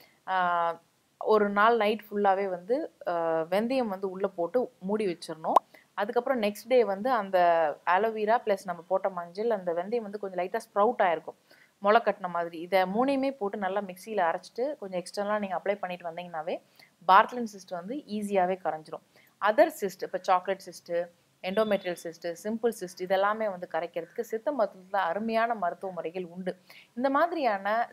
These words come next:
cyst எல்லாமே வந்து ஏற்படுவதற்கான அடிப்படை காரணம் அப்படிங்கிறது வந்து நம்மளோட உடம்புல இருக்கக்கூடிய காத்து வந்து கர்ப்பப்பைக்குள்ள, அதிகமான காத்து வந்து கர்ப்பப்பையில போய் பூந்துட்டு கூடயே வந்து உடலோட சூடு அதிகரிக்கிறதுனால, பித்தத்தினால தான் ஏற்படுது அப்படின்னு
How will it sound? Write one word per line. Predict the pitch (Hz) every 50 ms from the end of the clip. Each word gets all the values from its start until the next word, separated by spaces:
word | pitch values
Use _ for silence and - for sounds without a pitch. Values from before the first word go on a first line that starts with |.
| - -
cyst | 233 226 -
எல்லாமே | - 208 185 185 202 202 208 214 214 202
வந்து | 185 180 185 202
ஏற்படுவதற்கான | 190 185 202 214 214 - 220 214 202 185 190 180 180 170 160 160 160
அடிப்படை | 156 160 165 202 226 - - 247 254 262 262
காரணம் | - 196 175 175 175 175 180 180
அப்படிங்கிறது | 170 165 165 165 175 170 165 160 165 160 165
வந்து | 160 160 160 160 208 285 - - _ - - _ _ -
நம்மளோட | 202 196 190 190 233 247 214 190
உடம்புல | 214 226 233 226 220 196 175 - - -
இருக்கக்கூடிய | 170 175 - - 180 180 175 160 160 160 190 214 208
காத்து | - 196 190 220 247 254 262 233
வந்து | 208 190 202 190
கர்ப்பப்பைக்குள்ள, | - 175 170 175 190 - - 180 170 - 160 160 156 151 -
அதிகமான | - 170 170 202 196 214 202 196 196 196
காத்து | - - 160 165 175 175 180
வந்து | 170 165 175 160
கர்ப்பப்பையில | 165 156 165 180 180 175 165 160 165
போய் | - 165 165 -
பூந்துட்டு | 170 170 170 160 160 - 196 277 - - _ - - - _ _ _ -
கூடயே | 277 311 302 302 302
வந்து | 294 254 233 214 214 233 269 269 226 208
உடலோட | 208 240 247 233 202 185
சூடு | 180 - - - 262 294 269 240
அதிகரிக்கிறதுனால, | 196 180 196 185 190 170 160 - 165 156 151 151 151 147 147 151 160 156 -
பித்தத்தினால | 190 185 - 208 208 202 180 165 156 147 156
தான் | 180 190
ஏற்படுது | 175 165 175 170 170 - 160 165 165
அப்படின்னு | 165 160 165 160 165